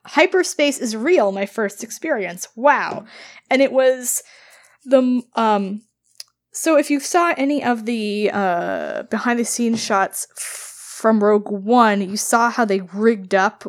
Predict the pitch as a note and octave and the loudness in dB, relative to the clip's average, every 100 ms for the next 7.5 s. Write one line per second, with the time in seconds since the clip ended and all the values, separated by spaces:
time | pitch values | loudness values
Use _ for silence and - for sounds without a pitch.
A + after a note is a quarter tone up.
0 | G3 F#3+ G3 F#3+ F3 - - - _ - | -8 -6 0 0 0 -8 -20 -20 _ -6
1 | A3 G#3+ A#3+ A#3 - C4 B3 A#3 - - | -2 0 -2 -4 -4 -4 -2 -4 -8 -8
2 | - - _ _ _ - G3+ F#3+ - G#3+ | -10 -12 _ _ _ -4 -4 -4 -4 -4
3 | G3 F#3+ - A3 G#3 G#3+ - F#3+ G3+ G3 | -4 -8 -6 -4 -2 -4 -6 -4 -2 -2
4 | F3+ E3+ F3 G3 D4 G4+ F#4+ - - - | -2 -4 -2 2 2 0 -4 -6 -8 -12
5 | _ - - - - A#3 G#3+ G3 F#3 G3 | _ -20 -20 -20 -2 2 4 4 0 -4
6 | G3+ G#3 C4+ C#4 D#4+ E4+ C#4 B3+ A#3+ A#3+ | -2 0 4 4 4 4 2 4 4 4
7 | G#3+ G3 F#3+ F#3+ - | 6 4 2 -2 -8